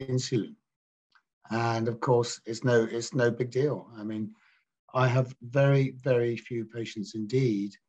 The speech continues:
who won't do the inje-, who don't want to do the injections. If they don't want to do them, then there's nursing, there are nurses who would,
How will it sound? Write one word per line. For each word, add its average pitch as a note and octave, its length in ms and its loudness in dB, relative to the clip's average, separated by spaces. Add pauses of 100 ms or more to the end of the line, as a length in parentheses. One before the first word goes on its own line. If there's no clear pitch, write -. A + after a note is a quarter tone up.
(520)
who A#2 140 0
won't A#2+ 340 0 (120)
do A2 180 0
the A2 180 -4
inje-, G#2+ 240 -8
who A2+ 120 -8
don't A#2+ 140 4
want G#2+ 120 0
to A2 80 -8
do A2 140 -4
the G#2+ 80 -4
injections. A2 760 -6 (440)
If D#3 180 -4
they A2+ 180 2 (240)
don't D3+ 160 6
want C3 200 4
to C3 100 -6
do A#2+ 240 0
them, B2+ 160 0
then A#2 240 -2
there's A2+ 320 -2
nursing, A#2+ 600 -4 (320)
there A2+ 100 2
are A#2 40 0
nurses A#2+ 480 -2
who A2+ 200 -4
would, A2 220 -4